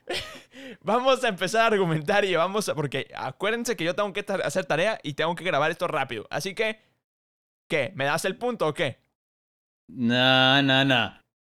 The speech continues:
Speaker 2: No, no, no.
Speaker 1: No, mira.
Speaker 2: No, no.
Speaker 1: Mira, por fines prácticos, eh, y por fines de nuestra amistad, yo digo que esta <laughs> categoría tiene que ser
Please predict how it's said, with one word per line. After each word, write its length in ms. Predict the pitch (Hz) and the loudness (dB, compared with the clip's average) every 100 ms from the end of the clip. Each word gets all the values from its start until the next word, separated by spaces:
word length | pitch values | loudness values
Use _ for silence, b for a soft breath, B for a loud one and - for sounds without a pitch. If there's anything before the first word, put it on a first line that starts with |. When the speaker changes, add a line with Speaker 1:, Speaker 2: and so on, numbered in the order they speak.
| - | -2
Speaker 2:
No, 340 | 139 175 196 | 4 6 8
no, 240 | 190 185 185 | 8 10 10
no. 280 | 175 143 - - | 8 6 2 -2
Speaker 1:
No, 220 | 180 - - | 0 0 4
mira. 220 | 202 262 | 6 8
Speaker 2:
No, 60 | 254 | 8
no. 220 | 180 110 - _ _ | 8 6 -2 _ _
Speaker 1:
Mira, 240 | 185 156 - _ | -4 -4 -6 _
por 160 | 180 190 | 0 0
fines 320 | 240 285 - | -2 -6 -6
prácticos, 640 | - 214 - 247 269 - - | -2 -2 -4 -6 -4 -4 -4
eh, 420 | 156 143 139 - - | -2 0 0 -2 -4
y 180 | 147 | -4
por 340 | 139 151 147 139 | -2 0 0 0
fines 320 | 151 170 196 | -4 -6 -4
de 80 | 196 | -4
nuestra 360 | 160 143 147 | -4 -4 -6
amistad, 520 | 139 127 - 151 196 - _ _ _ 135 | -6 -8 -6 -4 -4 -8 _ _ _ -4
yo 60 | 139 | -2
digo 240 | 170 185 | -2 -2
que 240 | 170 170 - | -2 -4 -4
esta 320 | - 190 196 | -6 -4 -4
<laughs> 0 | |
categoría 560 | - 190 165 143 151 160 | -2 -4 -2 -2 -2 -4
tiene 260 | - 180 170 | -6 -8 -6
que 80 | - | -4
ser 300 | 165 - | -4 -4